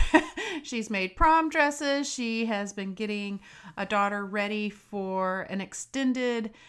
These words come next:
trip. And she's also finished a book and is trying to get everything ready for her cozy, her full-length cozy mystery.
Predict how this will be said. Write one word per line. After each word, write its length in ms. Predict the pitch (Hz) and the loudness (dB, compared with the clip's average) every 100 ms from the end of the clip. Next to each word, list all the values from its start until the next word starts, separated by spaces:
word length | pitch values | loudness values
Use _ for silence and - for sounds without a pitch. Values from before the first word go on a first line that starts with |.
| - - _ | -20 -20 _
trip. 500 | - - 285 320 - - - - 220 | -12 -4 0 2 10 10 8 -6 -6
And 680 | 220 214 214 208 214 214 - _ _ - | -2 0 0 0 -2 -4 -6 _ _ -10
she's 220 | - 262 - | -4 -2 4
also 360 | 226 240 269 | 4 6 0
finished 420 | 262 233 233 254 - | 0 -2 0 -2 -4
a 60 | |
book 340 | 220 233 415 - - | 0 0 0 -6 -8
and 400 | 214 196 196 202 | -4 -2 -2 -4
is 160 | 202 - | -6 -4
trying 240 | 233 214 | -4 -2
to 60 | 214 | -2
get 120 | 208 | -4
everything 340 | 208 214 208 | -4 -4 -4
ready 260 | 202 196 202 | -4 -4 -4
for 220 | 202 196 | -6 -8
her 120 | 196 196 | -8 -8
cozy, 440 | 196 190 202 185 | -8 -8 -6 -8
her 180 | 175 196 | -8 -12
full-length 560 | - 196 185 190 - | -10 -10 -8 -10 -12
cozy 500 | - 185 185 180 185 | -10 -8 -8 -8 -8
mystery. 440 | 185 190 - 165 | -8 -8 -10 -12